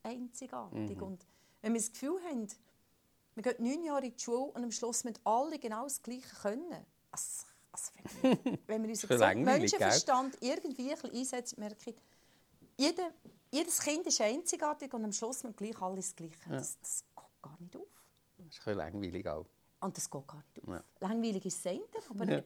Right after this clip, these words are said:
Speaker 1: da ist ja logisch, dass da ganz viele rebellieren
Speaker 2: Ja.
Speaker 1: oder merken,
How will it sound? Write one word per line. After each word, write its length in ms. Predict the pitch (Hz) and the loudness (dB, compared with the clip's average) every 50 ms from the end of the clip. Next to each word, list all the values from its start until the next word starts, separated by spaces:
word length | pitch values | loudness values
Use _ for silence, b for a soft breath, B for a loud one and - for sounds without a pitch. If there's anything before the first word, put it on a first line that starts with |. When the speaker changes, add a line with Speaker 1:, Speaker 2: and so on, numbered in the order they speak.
| - | -2
Speaker 1:
da 180 | - 233 220 214 | 0 2 2 2
ist 120 | 208 - | 2 0
ja 100 | 220 202 | 0 2
logisch, 440 | 190 202 208 226 262 - 320 302 - | 2 2 2 0 -2 -2 -4 -4 -2
dass 220 | - 226 208 - | -2 -2 -2 0
da 260 | - 233 214 196 180 180 b b b b b b b b _ _ _ _ _ _ _ _ _ _ _ _ _ _ _ _ _ _ - - | 0 2 2 2 0 -2 b b b b b b b b _ _ _ _ _ _ _ _ _ _ _ _ _ _ _ _ _ _ -20 -6
ganz 280 | - 233 240 277 311 - | -2 0 0 0 0 -2
viele 340 | - 269 262 - - 220 208 | -2 -2 -2 -2 -2 0 0
rebellieren 580 | 196 190 196 180 185 202 277 440 508 - 403 - - - - | 0 0 0 0 0 -2 -4 -4 -4 -4 -6 -6 -10 -12 -8
Speaker 2:
Ja. 140 | - - - | -4 -2 -2
Speaker 1:
oder 160 | 208 202 226 | 0 0 0
merken, 420 | 202 202 202 196 196 - - 190 | 0 0 0 -2 -4 -6 -10 -12